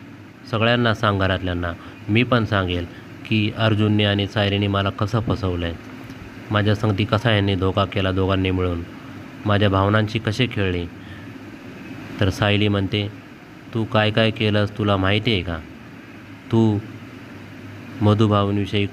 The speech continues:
खोटी साक्ष दिलीस." सायली म्हणते, "आम्हाला सर्व माहिती, तू मधुभाऊंना फसवलंस, कोर्टात खोटी साक्ष दिली, साक्षीने खून केलं आहे." आणि प्रिया इथे विचार करते, "यांनी मला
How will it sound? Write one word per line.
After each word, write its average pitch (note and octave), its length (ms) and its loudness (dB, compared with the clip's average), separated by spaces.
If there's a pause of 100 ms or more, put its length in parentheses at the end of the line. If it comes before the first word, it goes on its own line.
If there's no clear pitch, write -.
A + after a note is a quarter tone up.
खोटी A2 240 2
साक्ष A2 320 -2
दिलीस." F2 500 -2 (1000)
सायली G#2+ 320 6
म्हणते, G2 400 2 (200)
"आम्हाला G#2 340 2
सर्व A#2 340 4
माहिती, F#2+ 440 0 (360)
तू G#2+ 260 0 (1200)
मधुभाऊंना G#2 640 4
फसवलंस, F#2+ 600 0 (100)
कोर्टात G2+ 320 0 (100)
खोटी G#2 300 4
साक्ष G#2+ 320 0
दिली, F2 380 0
साक्षीने G#2+ 520 0
खून G2 240 0
केलं F2+ 280 -2
आहे." E2+ 80 -6 (520)
आणि G2+ 140 2
प्रिया G#2+ 280 4
इथे G2+ 260 2
विचार G2 300 2
करते, G2 380 -2 (840)
"यांनी G2+ 280 4
मला G2+ 240 4